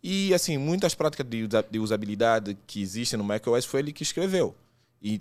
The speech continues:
ele tem um livro, inclusive, é, design de, design de interface. Tudo que tá lá dentro, você vai ver que é, é mais ergonomia do que, u-, de que, do que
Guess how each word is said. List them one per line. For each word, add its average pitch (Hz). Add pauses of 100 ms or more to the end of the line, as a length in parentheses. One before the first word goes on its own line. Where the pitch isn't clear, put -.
ele 117
tem 139
um 147
livro, 131
inclusive, 101
é, 87 (220)
design 101
de, 101
design 92
de 101
interface. 104 (380)
Tudo 202
que 190
tá 160
lá 151
dentro, 165 (600)
você 147
vai 156
ver 170
que -
é, 156 (140)
é 143
mais 160
ergonomia 139
do 131
que, 131
u-, 139
de 120
que, 117
do 113
que 110